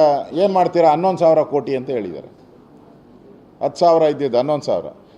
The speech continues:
ರೈತರು ಕುಣಿಕೆ, ರೈತರ ಕೊರಳಿಗೆ ಕುಣಿಕೆ ಆಗ್ತಾ ಇದ್ದಾರೆ. ಇಲ್ಲಿ ಅಲ್ಪಸಂಖ್ಯಾತರಿಗೆ ಓಲೈಸುವಂಥದ್ದಕ್ಕೆ ಓಟ್ಗೋಸ್ಕರ ಅವ್ರಿಗೆ ಹೂಮಾಲೆಯನ್ನ ಹಾಕ್ತಾ ಇದ್ದಾರೆ.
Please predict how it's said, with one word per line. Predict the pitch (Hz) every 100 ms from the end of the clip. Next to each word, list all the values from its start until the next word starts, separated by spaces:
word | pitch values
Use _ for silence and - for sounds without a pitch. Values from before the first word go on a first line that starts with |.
| -
ರೈತರು | 139 170 165 175 170
ಕುಣಿಕೆ, | 139 151 170 165 165 120 - - - - - - - - - - -
ರೈತರ | 139 165 175 170 160 135
ಕೊರಳಿಗೆ | 131 143 160 165 170 139
ಕುಣಿಕೆ | - 160 165
ಆಗ್ತಾ | 170 139 139
ಇದ್ದಾರೆ. | 110 98 104 131 - - - _ - _ _ _ _ -
ಇಲ್ಲಿ | 165 175
ಅಲ್ಪಸಂಖ್ಯಾತರಿಗೆ | 160 - 190 180 165 147 156 151 151 151
ಓಲೈಸುವಂಥದ್ದಕ್ಕೆ | 160 151 156 151 151 147 139 135 147
ಓಟ್ಗೋಸ್ಕರ | 151 139 139 135 131 151
ಅವ್ರಿಗೆ | 156 131 131 143
ಹೂಮಾಲೆಯನ್ನ | 127 147 160 147 127 120
ಹಾಕ್ತಾ | 143 107 - 92
ಇದ್ದಾರೆ. | 80 73 69